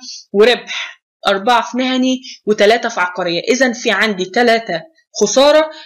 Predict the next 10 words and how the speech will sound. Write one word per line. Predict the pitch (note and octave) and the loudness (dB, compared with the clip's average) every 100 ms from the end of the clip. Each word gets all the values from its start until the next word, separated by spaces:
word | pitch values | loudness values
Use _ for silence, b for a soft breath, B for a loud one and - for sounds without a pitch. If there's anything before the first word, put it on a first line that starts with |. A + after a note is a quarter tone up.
| B | B
بس | A#3 D4+ D#4+ | 0 0 0
من | B3+ | 0
النشاط | C#4 C#4 C4 C4+ | 0 0 -2 -2
التجاري | - - G#3+ B3+ | -6 -4 0 0
والصناعي، | C4 B3+ C#4 C#4 A#3 | 0 -4 -2 0 0
لأن | G3 A#3 | 0 -2
هو | A#3+ B3+ | -2 -2
عنده | A3 B3 A#3+ | 0 0 -4
الخسارة | - G#3 A#3 A#3+ | -8 -2 0 2
الأكبر، | - A3 F3 | 2 -2 -2